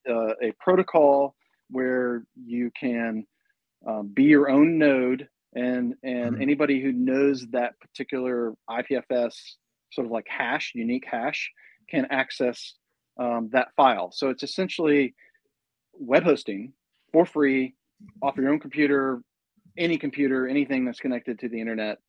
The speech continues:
Speaker 1: and, and now you're your own sort of hosting provider. Um, and, and then it, and then it leverages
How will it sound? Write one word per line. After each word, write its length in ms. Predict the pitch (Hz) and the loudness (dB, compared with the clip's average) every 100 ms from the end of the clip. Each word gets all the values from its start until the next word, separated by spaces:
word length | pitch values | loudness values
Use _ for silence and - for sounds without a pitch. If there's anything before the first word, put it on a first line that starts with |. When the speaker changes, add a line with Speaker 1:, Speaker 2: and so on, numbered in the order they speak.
| _ _ - - | _ _ -20 -12
Speaker 1:
and, 360 | 117 113 110 110 | -6 -4 -4 -4
and 140 | 117 | -2
now 220 | 113 113 | 0 0
you're 400 | 113 113 110 107 | 0 0 0 0
your 280 | 107 104 104 | -2 -4 -4
own 320 | 101 101 98 - _ | -4 -4 -6 -10 _
sort 200 | - 110 | -8 -4
of 140 | 101 95 | -2 -2
hosting 320 | 113 104 - | -4 -4 -4
provider. 480 | 98 98 92 87 92 _ _ _ - | -4 0 0 0 -6 _ _ _ -2
Um, 420 | 110 104 98 98 - _ _ 143 | 0 2 2 0 -2 _ _ 6
and, 240 | 131 127 | 8 8
and 180 | 139 135 | 8 8
then 140 | 135 | 8
it, 180 | 131 123 - | 6 2 2
and 120 | 131 | 2
then 120 | 120 | 2
it 100 | 120 | 0
leverages 920 | 127 139 143 147 120 127 123 117 - | 2 4 6 6 4 2 2 -2 -10